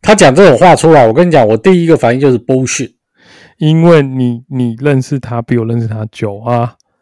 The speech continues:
Speaker 1: 嗯哼。
Speaker 2: 对不对？我们是刚进来的嘛，
Speaker 1: 嗯。
Speaker 2: 那也许他人会进步，尤其，不然，其实说真的，他坐在上面的位置，那是一定是他们的努力。这个人家说七分什么努力，三分运气，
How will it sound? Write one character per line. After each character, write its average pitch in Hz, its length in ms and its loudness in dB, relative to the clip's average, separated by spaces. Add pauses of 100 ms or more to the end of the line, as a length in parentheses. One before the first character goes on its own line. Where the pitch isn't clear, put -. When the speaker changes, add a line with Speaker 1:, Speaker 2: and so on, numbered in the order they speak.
(840)
Speaker 1:
嗯 101 220 -14
哼。 117 260 -12
Speaker 2:
对 131 120 -2
不 123 40 -4
对？ 117 280 -4 (180)
我 123 220 -2
们 123 180 -2
是 156 160 -2
刚 139 240 -4
进 139 180 -4
来 110 140 -8
的 107 100 -14
嘛， 107 180 -14
Speaker 1:
嗯。 117 60 -16
Speaker 2:
那 147 80 -4
也 147 160 -2
许 120 320 -6 (720)
他 117 260 -8 (300)
人 127 240 -2
会 135 160 -2
进 120 240 -6
步， 117 180 -6
尤 113 160 -4
其， 113 220 -12
不 131 260 -8
然， 135 160 0 (400)
其 143 160 -4
实 135 220 -2
说 135 200 0
真 127 220 -2
的， 110 140 -6
他 117 160 -6
坐 120 160 -4
在 117 160 -2
上 110 200 -10
面 107 160 -8
的 104 80 -14
位 104 220 -10
置， 123 320 -20 (360)
那 117 180 -4
是 120 140 -6
一 113 60 -10
定 117 200 -6
是 113 100 -6
他 107 120 -10
们 104 140 -10
的 101 80 -12
努 98 240 -20
力。 101 300 -20
这 - 140 -12
个 123 160 -10 (180)
人 120 120 -10
家 123 140 -4
说 123 140 -4
七 120 240 -8
分 120 280 -6
什 117 120 -16
么 104 120 -14
努 101 200 -16
力， 113 240 -14
三 110 260 -12
分 113 160 -10
运 107 200 -10
气， 107 300 -18